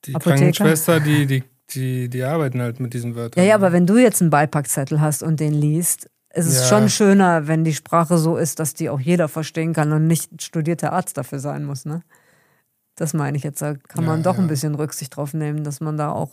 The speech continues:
Speaker 2: das so formuliert, dass das derjenige, der das nehmen soll, versteht und nicht erst wieder zu seinem Arzt muss, um zu fragen.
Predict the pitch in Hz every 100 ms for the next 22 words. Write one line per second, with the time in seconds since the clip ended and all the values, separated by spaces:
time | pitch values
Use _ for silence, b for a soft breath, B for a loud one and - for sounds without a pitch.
0 | - 156 143 160 160 156 151 - - -
1 | 165 160 165 165 156 160 - 151 139 -
2 | 147 151 151 156 156 156 156 151 156 156
3 | 156 160 - 180 196 151 143 - 143 -
4 | 135 - - 147 - 143 139 B B B
5 | B B - 165 - 143 151 - 165 156
6 | 147 - 156 151 151 135 151 156 - 165
7 | 147 143 151 - 156 - 156 151 151 147